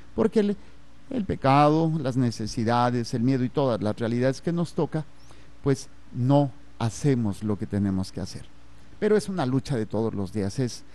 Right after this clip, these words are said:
caernos y levantarnos, caernos y levantarnos. Esta es la historia de nosotros. Y bueno, dentro de esto, de la lección divina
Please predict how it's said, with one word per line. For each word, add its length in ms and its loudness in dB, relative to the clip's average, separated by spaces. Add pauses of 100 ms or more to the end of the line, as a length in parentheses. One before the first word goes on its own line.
(260)
caernos 540 6
y 60 0
levantarnos, 680 -2
caernos 560 2
y 40 -4
levantarnos. 800 -4
Esta 280 -2
es 80 -4
la 100 0
historia 380 -4
de 120 -2
nosotros. 580 -10 (420)
Y 260 0
bueno, 300 -2
dentro 320 -4
de 140 0
esto, 240 -6
de 120 -4
la 120 -2
lección 400 -6
divina 500 -4